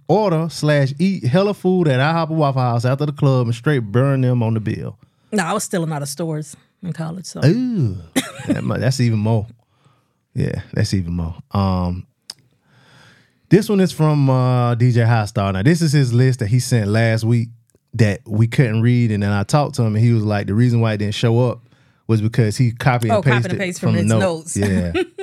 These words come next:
Speaker 1: He said, "Try my list again. A long weekend last week. My celebrity couples damn near mirror Amy's list.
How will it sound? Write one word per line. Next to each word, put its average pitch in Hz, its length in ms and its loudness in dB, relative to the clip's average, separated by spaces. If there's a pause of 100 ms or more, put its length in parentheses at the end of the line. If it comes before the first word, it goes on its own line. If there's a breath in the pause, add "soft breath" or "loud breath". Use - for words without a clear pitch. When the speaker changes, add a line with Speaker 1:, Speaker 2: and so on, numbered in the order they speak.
(160)
Speaker 1:
He 127 60 0
said, 117 240 2
"Try 147 200 2
my 147 120 0
list 143 240 0
again. 120 480 0 (500 loud breath)
A 107 160 0
long 131 560 0 (480)
weekend 117 420 2
last 101 280 -2
week. 104 240 -2
My 110 100 0
celebrity 143 400 0
couples 135 320 -2
damn 127 260 2
near 123 120 0
mirror 120 280 2
Amy's 143 360 0
list. 104 320 -4